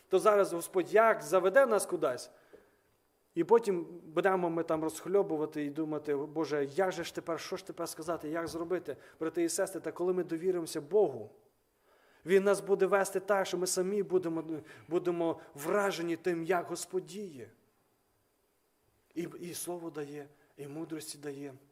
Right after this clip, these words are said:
І будемо дивуватися, як люд-, а як люди відчувають, що ми, що ми не такі. Я ж нічого не казав. Я просто,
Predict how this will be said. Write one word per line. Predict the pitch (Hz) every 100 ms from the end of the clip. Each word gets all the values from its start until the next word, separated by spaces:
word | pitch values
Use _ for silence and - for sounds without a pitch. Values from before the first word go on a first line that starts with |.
| _ _ _ _ _ _
І | 151
будемо | 151 170
дивуватися, | 160 160 180 185 180 175 160 - - -
як | 156 196 190 180
люд-, | 180 214 160
а | 139
як | 156 208 208
люди | 190 240 185
відчувають, | 175 185 - 196 214 185 160
що | -
ми, | 170 170 160
що | 165
ми | 175
не | 170
такі. | 160 170 - 170 127 - _
Я | 233 247
ж | 226
нічого | 214 220
не | 208
казав. | 208 208 214 156 113 - _ _ -
Я | 180
просто, | 208 240 -